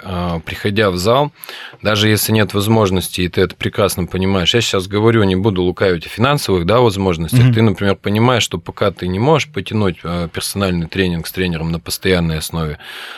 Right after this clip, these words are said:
Speaker 1: но я считаю, что все-таки нужно выделить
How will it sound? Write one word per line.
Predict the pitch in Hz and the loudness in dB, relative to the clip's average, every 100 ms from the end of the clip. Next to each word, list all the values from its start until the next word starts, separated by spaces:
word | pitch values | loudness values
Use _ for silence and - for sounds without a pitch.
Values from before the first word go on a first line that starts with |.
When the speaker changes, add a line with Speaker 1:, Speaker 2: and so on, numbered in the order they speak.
| - | -6
Speaker 1:
но | 98 | 0
я | 113 | 2
считаю, | 113 - 110 107 95 | 2 2 4 4 2
что | - 98 98 95 | -2 0 4 4
все-таки | 90 - - 104 | 2 -6 -6 0
нужно | 107 95 98 | 2 2 2
выделить | 104 101 92 87 - | 2 2 2 0 -2